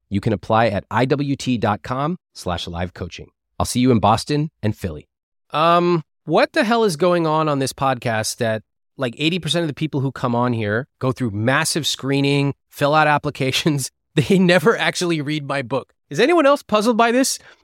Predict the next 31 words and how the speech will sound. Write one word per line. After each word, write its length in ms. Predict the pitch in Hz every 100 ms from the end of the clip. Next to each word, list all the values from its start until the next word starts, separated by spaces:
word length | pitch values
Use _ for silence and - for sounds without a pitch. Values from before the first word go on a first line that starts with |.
| _
Look, 140 | 156
a 60 | 165
lot 380 | 160 160 196 214
of 100 | 190
the 80 | 208
questions 440 | - 190 - 165
that 140 | 175
you 160 | 170 170
ask 260 | 170 175 175
me 120 | 165
about 260 | 151 147
money 320 | 147 160 131 - _
are 160 | 135 -
answered 460 | 160 160 170 135 113
directly 560 | 143 127 160 - 180
in 260 | 165 156 156
I 160 | 135 143
Will 160 | 143 147
Teach 260 | - 151
You 60 | 139
to 40 |
Be 120 | 135
Rich. 320 | 135 165 - - _ _ _
How 240 | - 151
do 80 | 175
you 120 | 180
pay 220 | - 165
off 240 | 156 151 -
your 80 | 135
student 400 | - 160 147 131
loans? 400 | 143 139 113